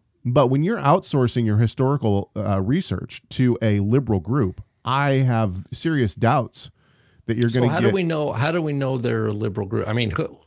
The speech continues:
Speaker 2: who are the people involved?
Speaker 1: And that's exactly what the, I mean, the guy who, uh, did the video that I've been watching, that video is, like, an hour long.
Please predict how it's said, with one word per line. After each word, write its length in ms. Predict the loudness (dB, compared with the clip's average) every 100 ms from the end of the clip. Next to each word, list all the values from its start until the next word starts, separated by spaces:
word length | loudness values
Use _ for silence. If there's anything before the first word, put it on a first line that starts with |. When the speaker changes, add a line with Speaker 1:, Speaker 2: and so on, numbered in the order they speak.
| -6
Speaker 2:
who 140 | -4
are 180 | -2 -2
the 100 | -4
people 400 | -6 -6 -6 -6
involved? 520 | -6 -8 -10 -16 -20 _ _ _ -6
Speaker 1:
And 140 | -2
that's 200 | -2 -2
exactly 400 | -2 0 0 0
what 140 | 0
the, 160 | -2 0
I 60 | 0
mean, 180 | -2 -6 -14 -6
the 80 | -2
guy 320 | 2 2 2
who, 360 | 2 2 2 2
uh, 220 | 0 0
did 160 | 0 -2
the 60 | -2
video 260 | 0 0
that 100 | 0
I've 120 | 0
been 120 | 0 2
watching, 420 | 2 0 -4 -6 _ _
that 240 | 2 2 2
video 500 | 0 2 2 2 0
is, 300 | 0 -2 -2
like, 320 | -2 -2 -4
an 120 | -6 -2
hour 320 | 0 2 2
long. 380 | 2 0 0